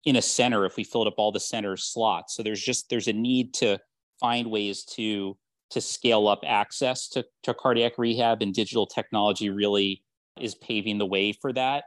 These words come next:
as you've really illuminated today. So I wonder, as we kind of come towards the close of the conversation,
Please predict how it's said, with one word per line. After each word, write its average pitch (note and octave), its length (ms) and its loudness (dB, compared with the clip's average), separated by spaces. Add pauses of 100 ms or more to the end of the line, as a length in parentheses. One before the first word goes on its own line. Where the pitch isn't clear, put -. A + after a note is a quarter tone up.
(180)
as G#2+ 240 -2
you've G#2 180 -4 (500)
really A2 380 4
illuminated A2 800 0
today. F#2+ 540 0
So A2+ 500 0 (240)
I A#2+ 40 -6
wonder, D3+ 340 0
as D#3 180 0
we D3 100 -4
kind C3+ 240 -4
of A#2+ 200 -2
come C3 260 -2
towards C3 400 0
the A2 160 2
close B2 420 2
of B2 60 -2
the A2+ 60 0
conversation, A2 960 -4